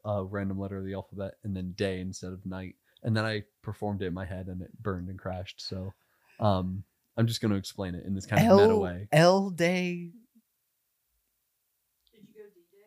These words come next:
Speaker 2: I don't wanna go. Uh, ooh, did you go D-Day?
Speaker 1: I did not go D-Day.
Speaker 2: Oh.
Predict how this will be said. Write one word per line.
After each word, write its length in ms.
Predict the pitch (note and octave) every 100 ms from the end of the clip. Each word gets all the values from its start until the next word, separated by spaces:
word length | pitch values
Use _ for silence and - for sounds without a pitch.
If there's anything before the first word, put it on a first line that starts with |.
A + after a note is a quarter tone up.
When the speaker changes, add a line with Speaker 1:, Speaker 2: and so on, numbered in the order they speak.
| _
Speaker 2:
I 100 | E2+
don't 100 | G2+
wanna 200 | G2 A2
go. 320 | A2+ A2+ A#2 A#2+ _
Uh, 220 | A#2 A#2 A2+ _ _ _
ooh, 60 | C#3+
did 160 | B2+
you 60 | C3+
go 100 | D3+
D-Day? 320 | E3 F3+ G#3 - _
Speaker 1:
I 80 | -
did 140 | C#3 A3
not 180 | C4+
go 60 | B2+
D-Day. 320 | G2+ F#2+ G2+ G2+ _ _ _ _ _ _ -
Speaker 2:
Oh. 100 | B2